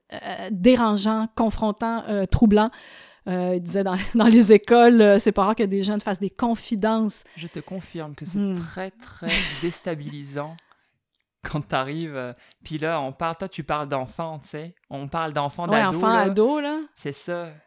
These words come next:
Speaker 2: Euh, moi, j'ai cette perception-là. La première fois qu'on m'a autorisé, qu'on m'a dit, « Vas-y, je t'écoute. » C'était ma première scène slam, décembre
Speaker 1: Hmm.
Speaker 2: deux mille quinze, hein.
Speaker 1: Mhm.
Speaker 2: Hey, je me souviens.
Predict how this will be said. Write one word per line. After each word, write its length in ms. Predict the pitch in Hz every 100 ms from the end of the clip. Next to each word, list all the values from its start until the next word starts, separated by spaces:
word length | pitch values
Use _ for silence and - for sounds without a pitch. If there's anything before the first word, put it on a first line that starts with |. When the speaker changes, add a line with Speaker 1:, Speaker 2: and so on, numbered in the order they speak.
| _
Speaker 2:
Euh, 220 | 143 139 139
moi, 180 | 156
j'ai 120 | 160 156
cette 160 | - 147
perception-là. 760 | 151 - 160 - - 147 156
La 100 | 170
première 380 | 143 - 151 143
fois 120 | - 165
qu'on 120 | 156
m'a 100 | 143
autorisé, 520 | 139 151 143 143 175
qu'on 140 | 156
m'a 160 | 139 139
dit, « 120 | 135
Vas-y, 340 | 139 139 139 175
je 120 | 135
t'écoute. » 680 | - 165 - 190 _ _ - - _ _ _ _ _ _ _ _ _ _ _ _ _ _
C'était 280 | - 139 139
ma 120 | -
première 320 | - 143 135
scène 200 | - 135
slam, 320 | - 160 170
décembre 300 | 143 135 156
Speaker 1:
Hmm. 20 |
Speaker 2:
deux 60 | 147
mille 180 | 143 135
quinze, 380 | 143 120 120 131
hein. 120 | 175
Speaker 1:
Mhm. 580 | 247 226 220 254 220 170 _ _ _ -
Speaker 2:
Hey, 360 | 135 135 127 123 _ _ _ _ _ _ _ _ _
je 200 | - 156
me 100 | 160
souviens. 520 | - 156 131 123